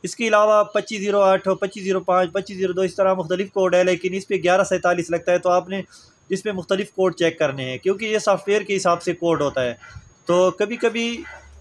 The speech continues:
ये कोड नहीं लगता, तो इस पे मेरी मुकम्मल वीडियो मौजूद है, काफ़ी कोड हैं जो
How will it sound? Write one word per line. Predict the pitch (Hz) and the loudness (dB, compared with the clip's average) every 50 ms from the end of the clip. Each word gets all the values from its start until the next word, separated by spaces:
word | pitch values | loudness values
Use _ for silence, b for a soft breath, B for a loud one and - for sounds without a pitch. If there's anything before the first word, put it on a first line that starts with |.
| - - - | -20 -14 -10
ये | 170 170 214 226 | -6 -2 -2 -2
कोड | 226 233 220 214 | 0 0 0 0
नहीं | 202 214 208 | 0 0 0
लगता, | 196 202 202 - 220 220 | 0 0 2 2 2 2
तो | 214 214 208 202 226 | 4 4 2 2 2
इस | 226 202 - | 0 -4 -6
पे | - 226 214 | -4 -4 -2
मेरी | 214 214 214 226 | -2 -4 -4 -4
मुकम्मल | 202 202 180 214 220 226 220 190 | -6 -8 -6 -4 -2 -2 -2 -2
वीडियो | 190 220 202 214 214 196 | -4 -6 -2 -2 -2 0
मौजूद | 196 190 180 180 196 196 190 | 0 -2 -2 -2 -2 0 2
है, | 196 196 196 196 185 | 4 4 4 4 2
काफ़ी | - 190 202 208 - 233 208 | 2 0 0 0 0 -4 -8
कोड | - 202 196 190 185 175 | -2 0 2 2 4 4
हैं | 180 175 180 185 180 | 4 4 4 2 0
जो | 170 185 180 | 0 -2 -2